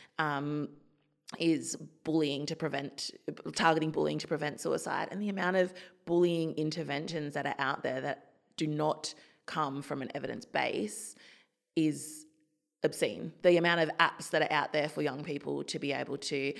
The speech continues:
access, which would be so helpful if they had the right information in them, but there's no one mandating that process. Therefore,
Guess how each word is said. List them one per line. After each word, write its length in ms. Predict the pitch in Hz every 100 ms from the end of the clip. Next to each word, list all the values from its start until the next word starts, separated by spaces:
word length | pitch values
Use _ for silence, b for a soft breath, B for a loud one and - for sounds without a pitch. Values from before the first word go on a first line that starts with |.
| B B -
access, 560 | 147 - 151 165 208 B B
which 260 | 156 170 151
would 160 | 160 156
be 240 | 151 143 -
so 560 | - - - 170 180
helpful 520 | 147 160 165 143 147 -
if 140 | 147
they 120 | 143
had 220 | 151 143 147 -
the 120 | - 135
right 280 | 147 139
information 580 | 139 139 135 143 170 143
in 120 | 127
them, 140 | 139 147
but 140 | 156
there's 180 | 156 151
no 160 | 151 147
one 160 | 143
mandating 500 | 139 135 139 135 135
that 160 | 139 -
process. 800 | - 147 160 - 101 220 214 - B B B B _ 156
Therefore, 720 | 156 156 151 147 143 147